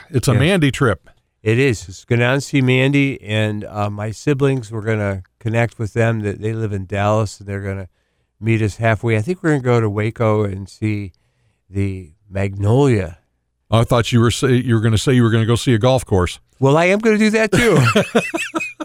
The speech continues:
Speaker 1: Go figure. Gee,
Speaker 2: Hmm.
Speaker 1: I wonder why.
Speaker 2: Yeah, a friend has connected me with a golf course that I was looking at online last night.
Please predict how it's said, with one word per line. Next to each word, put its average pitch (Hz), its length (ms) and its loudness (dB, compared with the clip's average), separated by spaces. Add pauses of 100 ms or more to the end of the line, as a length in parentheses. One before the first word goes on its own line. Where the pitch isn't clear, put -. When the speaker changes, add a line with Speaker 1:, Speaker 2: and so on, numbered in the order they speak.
(540)
Speaker 1:
Go 190 240 2
figure. 160 520 2 (240)
Gee, 180 500 2
Speaker 2:
Hmm. 135 100 -4
Speaker 1:
I 120 180 4
wonder 147 460 4
why. 123 400 4 (420)
Speaker 2:
Yeah, 143 320 2
a 120 120 2
friend 196 300 0
has 170 140 2
connected 135 580 0
me 120 140 2
with 110 540 0
a 107 160 -4
golf 113 340 0
course 110 400 -2
that 104 120 -2
I 101 40 2
was 98 200 -4
looking 120 300 -8
at 107 220 -6
online 107 520 0
last 95 320 -8
night. 92 240 -12